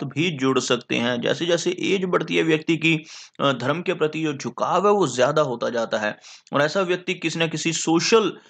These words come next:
अ, सोशल सर्विस देने वाली किसी संस्था के साथ या किसी एनजीओ के साथ जुड़ सकता है और लोगों की हेल्प करने का काम कर सकता है।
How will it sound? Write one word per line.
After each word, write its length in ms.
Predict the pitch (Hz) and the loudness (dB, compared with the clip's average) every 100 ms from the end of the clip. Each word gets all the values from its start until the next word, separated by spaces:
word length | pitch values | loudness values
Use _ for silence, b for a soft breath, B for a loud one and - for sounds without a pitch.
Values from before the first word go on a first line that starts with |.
| B B B | B B B
अ, 460 | 156 151 147 147 151 _ _ _ _ _ - - | 2 4 2 0 -4 _ _ _ _ _ -14 0
सोशल 220 | 175 175 | 2 4
सर्विस 480 | 208 160 170 233 233 | 4 4 2 -2 -4
देने 220 | 208 196 | -2 -2
वाली 420 | 190 185 190 190 185 | 2 2 2 -2 -6
किसी 640 | - 165 180 170 170 160 | -6 -6 -2 0 0 -2
संस्था 380 | - 151 151 175 | -2 -2 0 0
के 120 | 165 | 0
साथ 640 | 165 - 151 156 156 151 165 - B B - | -2 0 4 4 4 2 -4 -4 B B 0
या 300 | 120 160 196 | 2 4 2
किसी 320 | 190 165 180 - | 0 -6 -6 -4
एनजीओ 340 | 165 165 214 | -4 -2 0
के 100 | 185 | 2
साथ 220 | 175 165 | 4 2
जुड़ 260 | 156 151 147 | 2 -4 -2
सकता 340 | 143 139 143 | -4 0 0
है 160 | 139 143 | 2 2
और 220 | 135 131 | 2 0
लोगों 240 | 131 127 | -4 -4
की 140 | 123 139 | -6 -6
हेल्प 320 | 131 139 165 | -2 -2 -2
करने 260 | 135 120 120 | -6 -6 -4
का 120 | 123 | -4
काम 300 | 123 123 180 | -2 -2 -2
कर 180 | - 143 | -2 -2
सकता 400 | - 117 - 117 | -2 -6 -4 -2
है। 240 | 113 110 | 0 -2